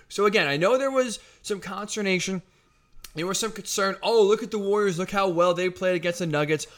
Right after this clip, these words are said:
Oh, look at the Celtics blowing out the Nets. Oh, the Bucks led by Giannis, the best player in the N B A." There's reasons to pick different teams to win the finals this year. Yesterday should serve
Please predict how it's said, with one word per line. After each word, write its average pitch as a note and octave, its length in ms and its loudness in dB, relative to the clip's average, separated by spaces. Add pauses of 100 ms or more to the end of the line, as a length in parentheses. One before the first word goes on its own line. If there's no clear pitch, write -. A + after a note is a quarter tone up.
(220)
Oh, A3 220 2
look A3 160 4
at G#3 80 -6
the G3+ 60 -12
Celtics G3 500 -2
blowing F#3 380 0
out G3 200 -2
the G3 100 -4
Nets. E3+ 320 -2 (260)
Oh, A3 260 4
the F3+ 100 -2
Bucks F3+ 380 -2
led F3+ 140 6
by F#3 120 6
Giannis, F3 300 2
the E3 80 -4
best F3 300 -2
player F#3 180 2
in F#3 80 -2
the E3+ 100 2
N F3+ 100 0
B E3+ 140 2
A." D3 220 0 (400)
There's C4+ 320 4
reasons G3+ 640 -2 (240)
to A#3+ 200 -4
pick - 580 -8
different A3 480 2
teams F#3 400 -2 (140)
to F#3 140 -6
win F3+ 200 0
the F3 100 0
finals D#3+ 360 -2
this C#3+ 160 -4
year. A#2+ 200 -6 (840)
Yesterday A#3+ 640 0
should G#3+ 240 -6
serve G3 520 0